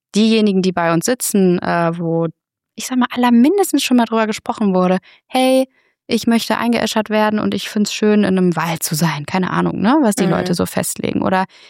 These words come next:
Speaker 1: ich würd's schön finden, wenn, also ich für mich persönlich, äh, für mich ist gar nicht so entscheidend, ob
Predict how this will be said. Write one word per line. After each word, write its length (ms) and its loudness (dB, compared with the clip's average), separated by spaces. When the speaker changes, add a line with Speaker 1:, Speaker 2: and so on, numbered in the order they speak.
Speaker 1:
ich 180 -4
würd's 200 -2
schön 240 2
finden, 500 0
wenn, 320 2
also 220 -2
ich 200 -2
für 100 0
mich 220 2
persönlich, 800 2
äh, 360 2
für 100 0
mich 140 2
ist 100 -2
gar 140 -2
nicht 120 -4
so 60 -2
entscheidend, 440 -2
ob 100 -4